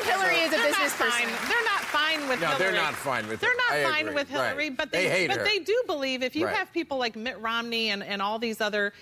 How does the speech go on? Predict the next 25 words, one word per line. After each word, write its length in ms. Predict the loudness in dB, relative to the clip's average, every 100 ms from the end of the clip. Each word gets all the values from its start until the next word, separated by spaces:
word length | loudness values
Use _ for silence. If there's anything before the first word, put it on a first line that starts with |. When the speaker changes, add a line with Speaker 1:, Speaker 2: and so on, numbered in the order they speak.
| -20 -8
Speaker 2:
you 120 | -2
know, 100 | -2
so-called 560 | -2 -2 -2 0 -2 -2
establishment 720 | -6 -2 -2 -2 -6 -8 -8
leaders 380 | -4 -2 -2 -2
that 200 | -4 -6
seem 260 | -4 -4 -2
to 100 | -4
try 280 | -2 -2 -2
to 80 | -4
change 460 | -6 -6 -6 -8
the 120 | -6
rules 260 | -2 -2 -2
at 100 | -4
the 60 | -6
convention 640 | -6 -4 -6 -4 -6 -8 -12 -20 -20 -8 0
or 320 | 2 2 0
run 260 | 0 0
a 60 | 0
third 280 | 0 -2 0
party, 380 | 0 0 -2 -6 -14 -2
then 220 | 0 2
they're 240 | 2 2 0
to 140 | -2
blame 480 | -2 0 -2 -6 -14